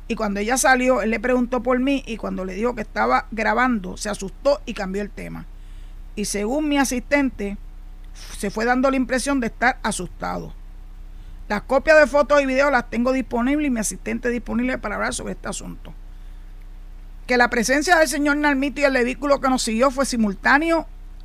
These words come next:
lo que me da sospecha que están relacionados. Que inmediatamente fui al cuartel de la policía a dar la querella, la que corresponde al número veinte veintidós raya nueve raya cero tres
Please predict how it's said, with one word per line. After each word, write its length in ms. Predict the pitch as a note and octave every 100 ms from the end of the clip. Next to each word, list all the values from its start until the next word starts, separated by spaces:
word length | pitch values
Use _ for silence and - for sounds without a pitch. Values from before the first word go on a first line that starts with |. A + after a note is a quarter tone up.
| -
lo 200 | G#3+ G#3
que 80 | G#3
me 120 | G3
da 100 | G#3
sospecha 420 | C4 A#3 C4+ C#4+
que 80 | A#3+
están 220 | - A3+
relacionados. 680 | B3+ A3 - F3+ E3 E2 D#3+ - - - - - - - - -
Que 80 | A#3+
inmediatamente 680 | A#3+ A#3 B3 D#4 D#4+ D#4 D#4+
fui 140 | D4
al 80 | D4
cuartel 340 | C#4 - C4
de 80 | C4+
la 160 | B3+ A3+
policía 480 | A3 G#3+ C4 C4+
a 60 | A#3+
dar 120 | A3
la 140 | A#3+ A#3
querella, 480 | A3 C4 D#4 D4
la 140 | B3 G#3
que 80 | G#3
corresponde 560 | G3+ F#3+ - A3+ B3
al 100 | A#3+
número 380 | B3+ C#4+ C#4 - - -
veinte 320 | G3 G#3 A3+ B3+
veintidós 500 | B3+ A#3 A#3+ C4 A#3
raya 300 | A3 G#3+ G#3
nueve 340 | B3 C#4+ C4
raya 340 | G#3 A3+ C4
cero 320 | B3+ G#3 G3+ G#3
tres 300 | B3+ D4